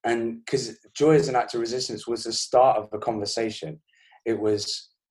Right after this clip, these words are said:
an exis-, a start of an existential journey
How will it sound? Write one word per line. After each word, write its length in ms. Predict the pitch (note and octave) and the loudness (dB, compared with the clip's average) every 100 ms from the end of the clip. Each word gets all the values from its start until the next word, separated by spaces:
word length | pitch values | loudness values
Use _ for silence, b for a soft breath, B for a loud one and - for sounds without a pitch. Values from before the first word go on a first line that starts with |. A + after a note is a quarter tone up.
| _ | _
an 100 | A2+ | 0
exis-, 480 | B2+ B2+ C3 B2 - | 0 0 -4 -6 -4
a 60 | A#2+ | -4
start 420 | - - C3+ G#2+ | 0 4 6 6
of 80 | G#2+ | 2
an 100 | A2+ | 0
existential 760 | A#2 - G#2+ - A#2 G#2 - G#2 | -2 -4 -8 -4 -4 -4 -6 -4
journey 600 | G2+ A#2+ A#2 G2+ F#2+ | 0 2 0 -4 -8